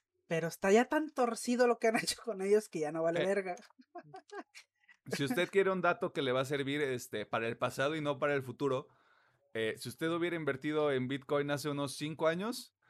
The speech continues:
Speaker 2: ahorita tendría un millón de pesos. Esto no es broma.
Speaker 1: Ah, está mal. Pinche mamá.
Speaker 2: Podría tener más.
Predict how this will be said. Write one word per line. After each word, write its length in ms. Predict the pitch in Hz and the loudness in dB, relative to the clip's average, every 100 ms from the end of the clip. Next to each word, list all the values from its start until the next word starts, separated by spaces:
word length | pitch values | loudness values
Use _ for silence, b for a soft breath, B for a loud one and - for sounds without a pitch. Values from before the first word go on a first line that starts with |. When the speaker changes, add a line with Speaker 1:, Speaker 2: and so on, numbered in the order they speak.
| b - | b -2
Speaker 2:
ahorita 300 | 127 160 185 | 0 0 -2
tendría 300 | 151 151 151 | -2 -2 -2
un 60 | |
millón 260 | 151 143 143 | -2 -2 -2
de 80 | 139 | -2
pesos. 420 | 131 120 101 - | -2 -4 -6 -10
Esto 260 | - - 139 | -12 -4 -4
no 80 | |
es 60 | 131 | -2
broma. 340 | 120 95 - _ - | -2 -4 -8 _ -12
Speaker 1:
Ah, 100 | 190 | -8
está 240 | 165 - 143 | -8 -8 -12
mal. 340 | 143 160 160 _ _ _ _ _ | -14 -20 -20 _ _ _ _ _
Pinche 360 | 151 - 151 | -20 -18 -16
mamá. 260 | 143 139 139 | -16 -18 -4
Speaker 2:
Podría 260 | 127 135 147 | 0 2 2
tener 240 | 156 147 | 0 0
más. 340 | 147 110 - | 0 -4 -6